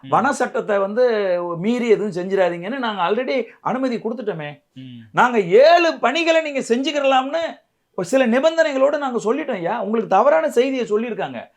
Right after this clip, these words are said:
Speaker 1: ம்.
Speaker 2: அப்படின்னு பினராயி விஜயன், அ, ம-, மு க ஸ்டாலினுக்கு சொல்லுவாரா, சொல்ல மாட்டாரா?
Speaker 1: சொல்லுவாரு. முன்னெச்சரிக்கையா இருந்தாங்கன்னு சொல்ல வர்றீங்க.
Speaker 2: ஆ,
Speaker 1: ம்.
Speaker 2: அதனால கேரளா என்ன பண்ணுதுன்னா, முன்னெச்சரிக்கையாக அது வரைக்கும் இருந்த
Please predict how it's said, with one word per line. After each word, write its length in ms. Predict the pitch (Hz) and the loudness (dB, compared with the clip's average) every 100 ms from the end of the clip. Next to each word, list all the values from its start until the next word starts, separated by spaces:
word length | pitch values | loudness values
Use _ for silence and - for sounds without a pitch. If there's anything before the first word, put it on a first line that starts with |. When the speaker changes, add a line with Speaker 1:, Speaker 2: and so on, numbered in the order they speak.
| - | -2
Speaker 1:
ம். 80 | 127 | 0
Speaker 2:
அப்படின்னு 400 | 170 226 262 262 | 2 0 -2 -2
பினராயி 440 | 240 247 233 220 | 0 4 2 0
விஜயன், 360 | 202 196 185 160 - _ | -4 -6 -6 -8 -18 _
அ, 360 | 175 170 156 - 170 | -2 -2 -2 -6 -8
ம-, 180 | 170 165 | -6 -2
மு 120 | 254 | 0
க 140 | 247 | 0
ஸ்டாலினுக்கு 480 | 226 196 202 208 175 | 0 2 2 2 -4
சொல்லுவாரா, 400 | 165 214 226 202 | -4 2 2 2
சொல்ல 280 | 190 170 160 | 0 -4 -6
மாட்டாரா? 260 | 143 135 139 | -8 -8 -10
Speaker 1:
சொல்லுவாரு. 280 | 131 113 117 | -16 -20 _
முன்னெச்சரிக்கையா 480 | 156 190 185 185 202 | -12 -10 -10 -8 -8
இருந்தாங்கன்னு 280 | 196 185 185 | -6 -10 -10
சொல்ல 160 | 175 175 | -8 -8
வர்றீங்க. 260 | 143 131 170 | -8 -6 2
Speaker 2:
ஆ, 520 | 233 254 233 190 117 | 4 4 4 2 -2
Speaker 1:
ம். 40 | |
Speaker 2:
அதனால 360 | 104 139 143 254 | -6 -6 -4 -6
கேரளா 540 | - 180 262 302 277 | -4 0 2 4 2
என்ன 220 | 214 190 220 | 0 -4 -8
பண்ணுதுன்னா, 580 | 175 151 131 123 120 - _ - | -8 -10 -12 -12 -12 -16 _ -8
முன்னெச்சரிக்கையாக 1040 | 180 277 302 226 226 175 165 131 120 117 | -4 -2 -2 0 -2 0 -2 -2 -2 -6
அது 340 | 98 131 170 254 | -4 -4 -4 0
வரைக்கும் 360 | 247 247 269 | 0 0 -4
இருந்த 480 | 208 196 208 185 - | -4 -4 0 -2 -2